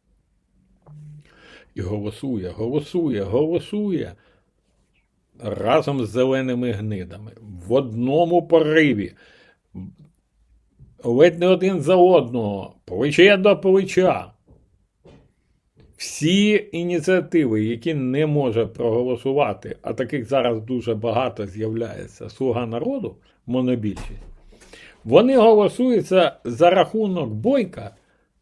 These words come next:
Льовочкіна і їхніх Льовочкіно-Бойких дрібніших. Вони на цьому гешефт роблять. Вдумайтесь,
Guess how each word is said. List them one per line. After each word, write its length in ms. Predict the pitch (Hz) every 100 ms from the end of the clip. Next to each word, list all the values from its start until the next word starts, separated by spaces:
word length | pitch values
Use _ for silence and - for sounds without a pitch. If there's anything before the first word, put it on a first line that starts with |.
| - 127
Льовочкіна 720 | 247 214 151 - 113 101 110 -
і 100 | 143
їхніх 540 | 147 160 226 - 180 -
Льовочкіно-Бойких 1120 | 147 175 151 - 151 147 131 143 123 110 95
дрібніших. 680 | 95 131 123 127 104 - - _ _ _ _ _ _ _ _ _ _ _ _ _ _ _ - _
Вони 380 | 113 190 226 240
на 180 | 214 185
цьому 420 | - 233 196 139
гешефт 640 | 110 185 - 208 - -
роблять. 640 | 123 139 127 85 - - _ _ _ _ - - _ _ _ _ _ _ _ _ _ _ _ _ _
Вдумайтесь, 600 | 113 208 175 117 - 98